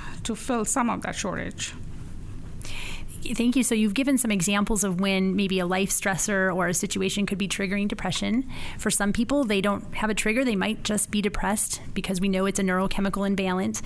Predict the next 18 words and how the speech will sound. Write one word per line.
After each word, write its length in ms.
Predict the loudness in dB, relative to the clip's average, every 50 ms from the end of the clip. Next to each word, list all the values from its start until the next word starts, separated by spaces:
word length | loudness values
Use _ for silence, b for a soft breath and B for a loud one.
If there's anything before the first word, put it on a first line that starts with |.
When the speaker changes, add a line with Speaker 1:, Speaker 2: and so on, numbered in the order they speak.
| B B B B B
Speaker 2:
Either 300 | 2 2 4 4 4 4
way, 280 | 2 2 2 2 2 2
what 180 | 2 0 0
advice 420 | 0 0 0 0 2 2 2 2 2
would 160 | 0 0 2
you 240 | 2 2 4 2 2
encourage 600 | 2 2 0 0 0 0 2 2 2 2 2 0
those 240 | 0 2 2 2 2
who 80 | 0
might 240 | 0 0 0 0 0
be 80 | -2 -2
feeling 640 | -2 0 0 2 4 4 4 2 2 2 0 0 -2 -4 -8 -8 -4
depression, 680 | -4 -4 -2 -2 -2 0 0 0 0 0 0 -2 -4 -4 -4
depression 440 | -2 0 0 0 0 0 0 0
and 140 | 2 2 2
symptoms 380 | 2 4 2 2 2 2 2 2
of 80 | 0
depression, 540 | -2 -2 -2 -2 -2 0 0 0 0 0 -2